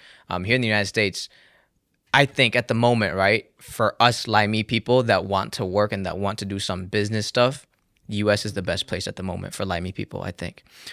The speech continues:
What we see going on in farm in, in Missouri is we are replacing the Hmong population right there. So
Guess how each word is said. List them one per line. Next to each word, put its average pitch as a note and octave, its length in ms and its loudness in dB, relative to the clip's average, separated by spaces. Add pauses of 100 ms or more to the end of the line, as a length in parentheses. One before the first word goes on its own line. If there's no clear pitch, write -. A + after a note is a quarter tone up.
(140)
What G#2+ 160 4
we A2+ 100 2
see B2+ 180 -2
going A2+ 240 2
on A2+ 160 2
in F#2 100 -4
farm G#2+ 360 2
in, F#2+ 260 -6
in F#2 120 -6
Missouri G2+ 480 0
is F#2+ 260 0
we A#2 160 0
are A#2+ 100 6
replacing A2+ 460 0
the F#2+ 80 -4
Hmong F#2+ 360 -4
population F2+ 520 -6
right E2+ 120 -12
there. E2+ 140 -6
So F#2 200 0